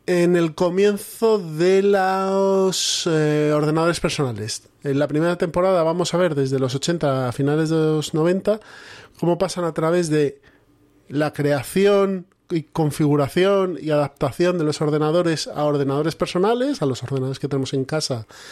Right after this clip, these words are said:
e incluso a los ordenadores portátiles. Cómo pasamos también a la, a toda la parte de, mm,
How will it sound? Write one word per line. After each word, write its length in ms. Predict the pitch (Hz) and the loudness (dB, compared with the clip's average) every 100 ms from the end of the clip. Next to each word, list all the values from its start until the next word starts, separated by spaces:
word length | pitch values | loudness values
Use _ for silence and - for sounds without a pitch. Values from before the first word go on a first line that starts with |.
| - - | -20 -6
e 80 | 139 | -4
incluso 280 | 131 131 131 | -2 -2 -2
a 20 | |
los 100 | 113 | -2
ordenadores 380 | 123 127 139 - | -2 -2 -2 -2
portátiles. 760 | 147 - 185 202 196 196 - _ - - - - - - - _ | -2 -2 -2 -2 0 -2 -4 _ -20 -20 -20 -20 -20 -20 -20 _
Cómo 260 | 180 196 190 | 0 0 0
pasamos 420 | 185 196 190 180 | -2 -2 -2 0
también 580 | 185 185 202 196 156 143 _ - | 0 2 2 2 0 -8 _ -10
a 160 | 139 139 | -4 0
la, 500 | 139 131 139 139 139 | 0 0 0 -2 -2
a 80 | 135 | -2
toda 180 | 160 | 0
la 120 | 170 156 | 0 -2
parte 320 | 170 - 160 | -4 -2 0
de, 460 | 160 160 165 156 | 2 2 2 0
mm, 220 | 156 156 | 0 -2